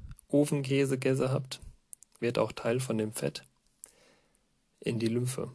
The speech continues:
aufgenommen und von da aus dann in die Vena cava transportiert.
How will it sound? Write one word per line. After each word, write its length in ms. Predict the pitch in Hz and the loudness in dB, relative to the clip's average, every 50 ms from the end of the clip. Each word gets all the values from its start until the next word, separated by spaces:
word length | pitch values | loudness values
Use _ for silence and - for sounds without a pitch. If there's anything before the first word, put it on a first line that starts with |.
| - _ _ _ | -14 _ _ _
aufgenommen 680 | - - 107 113 - - - 104 101 101 - - 131 131 - - - _ - | -2 0 0 0 0 0 -2 -2 0 -2 -2 -4 -6 -8 -10 -16 -16 _ -10
und 460 | - - 110 107 104 104 - - - _ - | -4 -2 0 0 0 -2 -6 -8 -12 _ -12
von 220 | - - 110 104 | -6 -4 0 2
da 140 | 110 104 101 | 4 4 4
aus 220 | 104 104 107 - | 2 0 -2 -2
dann 180 | - 107 101 101 | -2 0 0 0
in 120 | 101 104 | -2 -2
die 120 | 104 101 98 | -4 -4 -2
Vena 260 | 104 107 107 104 107 | -2 0 0 0 -2
cava 300 | - - 107 101 101 - | 0 0 0 0 0 0
transportiert. 640 | - 110 110 - - - - - - - - - | -2 -4 -6 -6 -8 -10 -12 -12 -8 -8 -10 -10